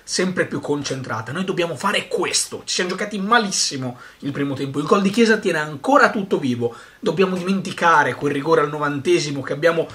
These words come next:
richiesto, su cui Ronaldo si è arrabbiato, dimentichiamolo, non ce l'hanno fischiato.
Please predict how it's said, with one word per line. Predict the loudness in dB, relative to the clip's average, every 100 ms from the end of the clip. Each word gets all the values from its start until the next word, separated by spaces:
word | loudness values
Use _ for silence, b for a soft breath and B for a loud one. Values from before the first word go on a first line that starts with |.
| B
richiesto, | -4 -2 2 4 6 4 -2
su | -6
cui | -4 -2
Ronaldo | 0 0 0
si | -2
è |
arrabbiato, | -2 -2 -4
dimentichiamolo, | 0 0 0 -4 -4 -4 -2 0
non | 2 0
ce | 0
l'hanno | 0 -2
fischiato. | -4 -4 -4 -8 -12